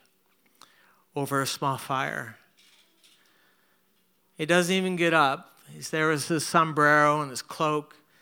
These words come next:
He's got a bed of coals, some bread, some fish. And his voice carries so beautifully across the smooth water, and he says, "Children,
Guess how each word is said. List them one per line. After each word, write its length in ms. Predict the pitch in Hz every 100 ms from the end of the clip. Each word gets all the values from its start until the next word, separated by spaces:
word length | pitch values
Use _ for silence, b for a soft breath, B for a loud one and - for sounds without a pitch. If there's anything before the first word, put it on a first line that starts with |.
| b b b b _ _ _ _ _ _ _ 165
He's 140 | 139
got 300 | - 151 160
a 520 | - 226 - _ _
bed 160 | 160 160
of 100 | -
coals, 800 | - 165 151 147 151 147 - - 135 _ _ _ _ _ _ _ _ -
some 220 | - 139
bread, 340 | 139 135 143
some 200 | - 151
fish. 500 | 135 143 165 151 - _ b b b b b b b _ _ _ _ _ B B
And 80 | 160
his 120 | 147
voice 300 | 160 254 262
carries 440 | - 208 190 185 -
so 220 | - 202
beautifully 480 | 175 175 170 - 135
across 480 | - 156 151 143 -
the 100 | 139
smooth 460 | - 156 156 151
water, 500 | 135 139 139 135 147
and 120 | 170
he 60 | 135
says, 280 | - 139 -
"Children, 540 | - 170 170 196 180